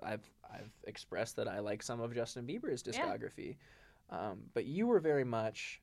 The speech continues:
Speaker 1: and are
Speaker 2: Yeah.
Speaker 1: on the hate to love, it kinda seems like currently.
Speaker 2: Yeah.
Speaker 1: 'Cause I don't think you like the direction he's going.
Speaker 2: Mm-mm.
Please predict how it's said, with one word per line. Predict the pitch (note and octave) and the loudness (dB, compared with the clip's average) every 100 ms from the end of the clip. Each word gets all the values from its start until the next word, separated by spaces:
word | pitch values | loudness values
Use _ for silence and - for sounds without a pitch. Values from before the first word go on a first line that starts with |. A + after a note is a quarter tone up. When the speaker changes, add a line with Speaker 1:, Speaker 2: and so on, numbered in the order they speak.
| - | -8
Speaker 1:
and | A2 F#2+ - | -8 -6 4
are | A2 G#2+ G#2+ A2+ _ _ _ | 6 6 4 -4 _ _ _
Speaker 2:
Yeah. | - G#2+ A2 | -4 2 2
Speaker 1:
on | G#2+ A2+ A2 - | 2 -2 -8 -8
the | A2+ A2+ | 0 0
hate | - B2 - | 2 0 0
to | |
love, | A2 G#2+ F#2+ D2 C2+ - - | 0 2 0 -2 -10 -12 -6
it | A2+ | -4
kinda | A#2 F#2+ | -2 -2
seems | - G#2+ G2+ | -4 -6 -4
like | A2 C#2+ | -4 -4
currently. | - G2+ D#2+ G#1+ G1+ - - | -6 -10 -10 -10 -14 -16 -10
Speaker 2:
Yeah. | A3 F#3+ E3+ F3 F3 | -4 0 0 -2 0
Speaker 1:
'Cause | A2+ | 4
I | A2+ | 4
don't | C#3+ D3+ | 4 0
think | E3 C3+ | -4 -2
you | C3 C#3 D#3+ F3 F3 C#3 | 0 2 6 8 8 6
like | B2 A2 A2 - A#2 | 4 4 2 -4 -4
the | A2+ | -4
direction | G#2 A2 G#2 A2 - | -2 2 2 0 -6
he's | G2+ G#2 A#2+ | -8 -10 -6
going. | G2+ F#2+ F2+ - C2 | -2 -2 -4 -10 -14
Speaker 2:
Mm-mm. | G#3 - F3 | -14 -14 -14